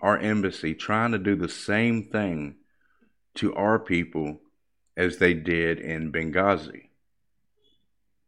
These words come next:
So how can you possibly defend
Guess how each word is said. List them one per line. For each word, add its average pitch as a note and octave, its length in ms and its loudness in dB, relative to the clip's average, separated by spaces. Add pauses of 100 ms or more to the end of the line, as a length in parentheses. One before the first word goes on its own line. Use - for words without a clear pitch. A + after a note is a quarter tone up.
(260)
So F2+ 540 0 (240)
how E3 520 2
can A#2+ 320 0
you G2+ 160 2
possibly A2 720 -2
defend E2+ 840 -4